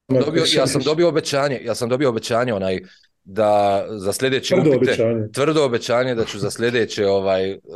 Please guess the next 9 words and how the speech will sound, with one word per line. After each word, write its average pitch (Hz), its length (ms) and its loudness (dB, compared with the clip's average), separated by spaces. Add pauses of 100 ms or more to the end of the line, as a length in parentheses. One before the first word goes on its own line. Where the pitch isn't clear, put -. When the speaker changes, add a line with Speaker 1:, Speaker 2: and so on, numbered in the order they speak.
(260)
Speaker 2:
upite 110 640 -2 (420)
počet, - 340 -6 (140)
o, 92 140 -6
da 95 80 -4
će 92 160 -8
Savez 104 380 -2 (100)
početi 107 380 0
Speaker 1:
<laughs> 90 40 0
Speaker 2:
odgovarati. 90 560 -2